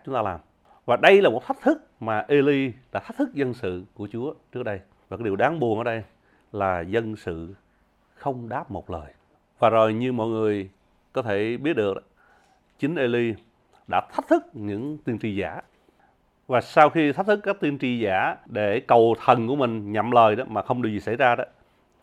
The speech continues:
thì các vua thứ nhất chương mười tám từ câu ba mươi sáu đến câu ba mươi bảy kể lại rằng: "Đến giờ dân tế lễ chay buổi chiều, nhà tiên tri Eli đến gần và cầu nguyện rằng: Lại Jehovah Đức Chúa Trời của Abraham,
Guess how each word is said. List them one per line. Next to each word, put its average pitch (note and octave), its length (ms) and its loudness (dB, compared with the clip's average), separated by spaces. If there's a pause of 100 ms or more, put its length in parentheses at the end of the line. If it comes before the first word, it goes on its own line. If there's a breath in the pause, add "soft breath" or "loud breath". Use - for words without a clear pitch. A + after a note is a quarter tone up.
(180)
thì F#2+ 140 -6 (200)
các - 180 4
vua D#3+ 140 4
thứ G3 80 2
nhất A3 260 -2
chương D3 240 -2
mười G#2 160 -2
tám D3+ 300 2
từ - 80 -10
câu A2+ 100 -4
ba B2 100 2
mươi A#2+ 140 -2
sáu D#3 460 -2 (920)
đến B2 120 -10
câu B2 100 0
ba B2 120 2
mươi A#2+ 140 0
bảy F#2+ 340 -2 (880)
kể G#2+ 100 0
lại D3 140 2
rằng: A#2 240 0
"Đến G#3+ 180 2
giờ B2+ 320 6
dân D#3+ 240 0
tế G3 140 2
lễ C3+ 300 2
chay D3 240 2
buổi B2 180 -2
chiều, F#2+ 420 -2 (760)
nhà G#2 140 -4
tiên B2 140 -2
tri B2 60 -2
Eli B2 300 0
đến C3+ 180 -4
gần G#2 220 0
và F#2+ 80 -4
cầu F#2 180 -2
nguyện F#2 240 -6
rằng: F2+ 200 -8 (800 soft breath)
Lại F#2 260 -2
Jehovah A2 440 0
Đức A#2+ 120 -8
Chúa B2 100 -6
Trời F#2+ 300 -2
của F2+ 160 -10
Abraham, G#2 640 -6